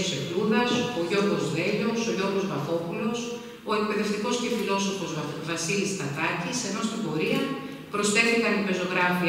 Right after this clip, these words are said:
Αλκιβιάδης Γιαννόπουλος, Νίκος Γαβρίλη Πετσίκης και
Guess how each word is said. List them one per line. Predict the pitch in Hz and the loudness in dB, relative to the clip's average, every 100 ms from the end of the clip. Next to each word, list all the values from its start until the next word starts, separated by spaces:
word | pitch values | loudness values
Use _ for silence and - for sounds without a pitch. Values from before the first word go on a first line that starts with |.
| 151 | 2
Αλκιβιάδης | 151 156 175 196 202 190 - | -2 -2 2 2 4 2 2
Γιαννόπουλος, | 143 143 151 - - - - - 185 | 4 4 4 0 -2 0 -2 -4 -2
Νίκος | 202 208 185 | 0 2 2
Γαβρίλη | 170 165 165 165 | 0 0 0 0
Πετσίκης | 156 139 - 185 - 254 254 - - - - | -2 -2 -2 -4 -4 -4 -4 -6 -10 -14 -4
και | 269 | 0